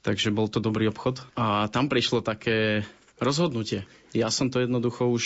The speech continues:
e, musel som v tom pokračovať. Už nebolo cesty späť a začal som sa akýmsi spôsobom napravovať.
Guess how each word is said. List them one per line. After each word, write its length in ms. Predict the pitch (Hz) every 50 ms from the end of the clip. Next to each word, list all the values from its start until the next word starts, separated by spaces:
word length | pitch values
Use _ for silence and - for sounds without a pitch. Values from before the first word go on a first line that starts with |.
| - -
e, 40 | 120 117 117 117 117 117
musel 320 | 117 120 123 - - 135
som 160 | 117 - 117 104
v 100 | 120 110
tom 40 | 107
pokračovať. 560 | 110 - 120 110 - - 107 98 95 - - - - -
Už 160 | - - 127
nebolo 320 | 135 147 147 151 151 135 131
cesty 280 | 135 139 131 - 135
späť 440 | 117 - - 135 139 143 143 - - - - -
a 460 | - 110 113 113 113 113 117 113 - - _ _ _ _ -
začal 380 | 123 - 127 131 131 - 127
som 160 | 120 - 135 127
sa 240 | - - 120 - - -
akýmsi 480 | - 123 127 - 147 135 131 - 123 -
spôsobom 480 | - - 123 120 - 135 117 120 113
napravovať. 640 | 113 117 113 - 117 117 110 104 101 98 95 95 -